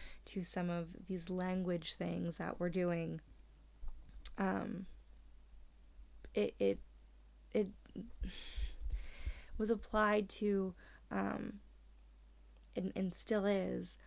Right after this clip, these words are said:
applied to humans with, uh, developmental disabilities of various kinds, right? And so it was an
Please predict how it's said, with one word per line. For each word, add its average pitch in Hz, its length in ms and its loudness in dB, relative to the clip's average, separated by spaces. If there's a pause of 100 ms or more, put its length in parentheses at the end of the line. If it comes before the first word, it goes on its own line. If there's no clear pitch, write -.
(120)
applied 180 420 0
to 170 460 -2 (1200)
humans 190 800 8 (640)
with, 180 540 2 (100)
uh, - 220 -4
developmental 185 640 0
disabilities 175 880 -2
of 175 120 -2
various 170 500 0 (180)
kinds, - 460 -6
right? 190 320 0 (460)
And 180 140 -4
so 180 120 -4
it 190 100 -4
was 175 120 -2
an 180 100 -2